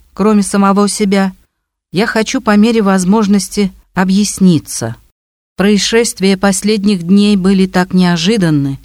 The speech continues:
так внезапны. Сегодняшнее свидание послужит мне памятным уроком. Да, вы правы, я вас не знал, а я думал, что знал вас. В течение моей жизни я имел дело с людьми всякого рода.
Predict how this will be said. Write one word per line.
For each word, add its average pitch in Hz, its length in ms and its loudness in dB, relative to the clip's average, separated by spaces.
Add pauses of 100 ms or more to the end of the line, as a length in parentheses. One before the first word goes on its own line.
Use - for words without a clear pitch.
(120)
так 185 240 -4
внезапны. 170 800 0 (560)
Сегодняшнее 226 600 0
свидание 196 600 0
послужит 214 640 -2
мне 226 240 0
памятным 185 640 2
уроком. 151 560 -2 (560)
Да, 185 260 0
вы 208 140 2
правы, 156 560 -2 (300)
я 190 200 -2
вас 190 300 0
не 190 160 4
знал, 175 440 2 (400)
а 160 80 -2
я 214 180 2
думал, 165 420 2
что - 260 -4
знал 160 340 0
вас. 131 440 -8 (540)
В - 40 -20
течение 208 460 0
моей 208 260 2
жизни 170 460 0
я 165 260 0
имел 170 240 0
дело 170 300 0
с - 100 -10
людьми 165 380 0
всякого 180 500 -2
рода. 156 340 -2